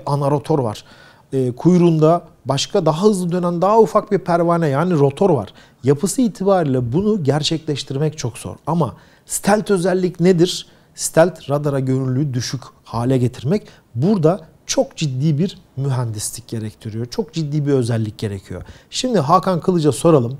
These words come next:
Stealth helikopter nedir? Niye böyle bir yaklaşım var? Buyurun birlikte dinleyelim.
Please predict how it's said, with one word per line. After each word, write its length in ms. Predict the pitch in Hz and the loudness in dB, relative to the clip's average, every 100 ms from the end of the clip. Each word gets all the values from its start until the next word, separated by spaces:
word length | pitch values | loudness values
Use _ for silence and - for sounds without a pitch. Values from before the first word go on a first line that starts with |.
| - _ _ | -16 _ _
Stealth 580 | - - - 185 208 - - - | -10 -8 0 0 0 -4 -12 -4
helikopter 760 | 151 151 165 156 - 165 127 | -2 0 0 -2 0 -2 0
nedir? 320 | 147 139 117 113 117 | -4 -2 -4 -4 -2
Niye 300 | 135 202 247 | 2 4 4
böyle 240 | 254 240 | 4 4
bir 60 | 208 | 6
yaklaşım 560 | 202 - 170 - 156 175 | 4 4 -2 -2 0 0
var? 140 | 214 - _ _ 151 | 0 -4 _ _ 2
Buyurun 340 | 156 131 147 - | 4 4 -2 -6
birlikte 340 | 131 120 131 110 | -4 -2 -2 -4
dinleyelim. 340 | 107 101 92 | -4 -6 -8